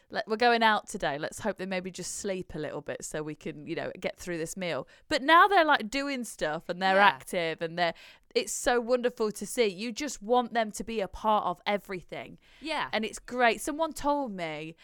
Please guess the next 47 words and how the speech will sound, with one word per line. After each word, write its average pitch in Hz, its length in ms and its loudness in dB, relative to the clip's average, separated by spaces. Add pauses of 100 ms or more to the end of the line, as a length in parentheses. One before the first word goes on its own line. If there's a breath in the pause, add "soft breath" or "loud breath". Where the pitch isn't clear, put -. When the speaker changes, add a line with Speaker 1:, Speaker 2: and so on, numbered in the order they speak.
(280 loud breath)
Speaker 1:
um, 185 680 -2 (280)
that 190 320 -4
their, 196 520 4
that 175 120 -6
one 220 440 0
year, 202 280 -4
one, 208 380 -2
one-year-old 208 640 0
is 180 200 -4
the 190 120 -4
best - 380 -4
age. 147 460 -8 (500 soft breath)
And 170 400 -8
they 196 200 0
just 185 240 -10
loved 185 220 -2
it - 140 -8
so 190 160 -2
much. 180 180 -8
And 214 100 0
I 220 60 4
can 220 180 -6
see 302 540 -2
it. 156 460 0
Speaker 2:
Yeah, 226 480 -4
I 254 120 -2
can 240 220 -10
actually. 175 380 -8
I've - 80 -10
got 277 100 -6
to - 60 -6
say, 269 220 -4
'cause - 420 -12
the 254 80 -10
difference 240 360 -10
between 226 380 -12
this 214 340 -12
sort - 240 -14
of 170 100 -14
hotel 190 420 -8
stay 185 240 -8
and 175 160 -10
previous 185 360 -14
ones 151 240 -16
is 160 80 -20
she 190 160 -16
was, 185 240 -12